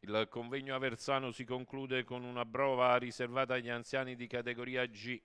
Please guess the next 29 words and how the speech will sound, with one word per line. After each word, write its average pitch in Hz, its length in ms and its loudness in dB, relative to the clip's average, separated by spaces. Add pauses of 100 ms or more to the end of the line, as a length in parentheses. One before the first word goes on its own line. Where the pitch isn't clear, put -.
abbinata 110 560 0
alla 117 140 2
seconda 120 520 -6
tris 123 380 -10
nazionale. 107 840 -6 (760)
Non 87 200 -14
corre 110 280 -4
il 101 120 -6
due 110 240 -4
Dankov, 107 500 -2 (120)
restano 104 480 -6
in 101 120 -12
quattordici, 85 880 -8
cinque - 500 -12
in 85 60 -12
prima 95 300 -8
fila, 98 340 -6
sei 101 200 -10
in 95 100 -12
seconda, 95 540 -10
tre 101 160 -12
in 98 180 -14
terza. - 500 -12 (540)
Charlize 90 680 -6
Rammun 101 640 -4
e 90 300 -4
Demetre 92 560 -6
M 92 200 -8
C 98 320 -10